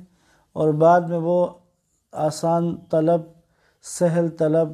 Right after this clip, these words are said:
سستی کا شکار ہو جائیں اور راہ صبر کو، راہ استقامت کو ترک کر دیں، پھر بھی ان کو سر پہ چڑھایا جائے گا۔ یہ اللہ کی مشیت میں، اللہ کی قدرت میں نہیں ہوتا۔ اور یہ بات ہم بنی اسرائیل اور حضرت موسیٰ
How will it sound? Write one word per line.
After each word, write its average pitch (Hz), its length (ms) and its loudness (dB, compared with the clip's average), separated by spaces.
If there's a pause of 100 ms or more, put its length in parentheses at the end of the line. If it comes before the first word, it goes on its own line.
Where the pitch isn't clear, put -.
(120)
سستی 175 580 -4
کا 170 140 0
شکار 151 420 0
ہو 156 120 0
جائیں 143 320 -4 (640)
اور 151 180 0
راہ 165 320 2
صبر 165 400 -2
کو، 156 200 -2
راہ 156 200 0
استقامت 156 800 -4
کو 160 120 -4
ترک 165 420 -4
کر 147 160 -2
دیں، 139 200 -8 (580)
پھر 220 140 6
بھی 196 140 0
ان 185 180 -2
کو 185 100 -2
سر 180 240 -2
پہ 170 140 -2
چڑھایا 147 400 -2
جائے 156 300 -2
گا۔ 165 160 -4 (400)
یہ 185 260 2
اللہ 165 200 2 (160)
کی 165 80 -2
مشیت 151 480 -4
میں، 170 180 -6
اللہ 151 180 -2 (140)
کی 151 140 -8
قدرت 151 440 -2
میں 190 100 -4
نہیں 165 320 0
ہوتا۔ 139 360 -6 (600)
اور 151 160 2
یہ 175 340 4
بات 190 360 4
ہم 196 220 -6
بنی 165 220 -4
اسرائیل 160 540 -2
اور 175 100 0
حضرت 156 360 -2
موسیٰ 156 420 -2